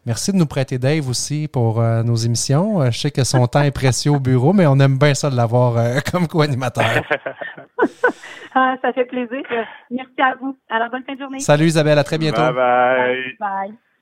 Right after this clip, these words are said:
Speaker 1: Hey Dave, merci, euh, d'avoir, euh, booké, euh, Isabelle. C'est le fun d'en apprendre plus sur son parcours, mais my God, hein, quand on dit pas avoir
Speaker 2: Ah
Speaker 1: froid
Speaker 2: ouais.
Speaker 1: aux yeux, puis, euh,
Speaker 2: C'est fou. Puis tu sais, Isabelle, euh, on parlait de réputation, mais sa, sa business,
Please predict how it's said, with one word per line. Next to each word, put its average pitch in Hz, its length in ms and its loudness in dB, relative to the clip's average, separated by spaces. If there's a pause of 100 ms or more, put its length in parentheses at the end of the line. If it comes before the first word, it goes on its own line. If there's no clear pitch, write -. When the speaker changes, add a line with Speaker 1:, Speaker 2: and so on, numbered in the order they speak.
(140)
Speaker 1:
Hey 160 200 0
Dave, 151 360 0
merci, 151 640 0
euh, 123 180 0
d'avoir, 123 400 -2
euh, 120 320 -4
booké, 131 560 -10
euh, 113 380 -6
Isabelle. 123 500 -6
C'est - 180 -10
le 113 60 -12
fun 160 160 -8
d'en 143 240 -6
apprendre 123 320 -12
plus 151 160 -12
sur 135 200 -10
son 131 200 -2
parcours, 151 460 -2
mais 117 160 2
my 120 260 0 (140)
God, 120 400 0
hein, 135 240 -4 (100)
quand 131 220 0
on 123 120 2
dit 135 300 -2
pas 143 140 2
avoir 135 180 4
Speaker 2:
Ah 165 40 6
Speaker 1:
froid 190 180 6
Speaker 2:
ouais. 139 80 4
Speaker 1:
aux - 20 2
yeux, 139 500 2
puis, 113 280 0
euh, 110 320 0 (240)
Speaker 2:
C'est 135 120 -16 (120)
fou. 147 200 -12
Puis 135 120 -14
tu - 120 -20
sais, 143 140 -4
Isabelle, 127 380 0
euh, 113 320 -2
on 110 80 -10
parlait 117 220 -4
de 117 40 -4
réputation, 117 640 -10
mais 110 140 -18
sa, - 100 -8 (140)
sa 107 100 -8
business, 117 540 -14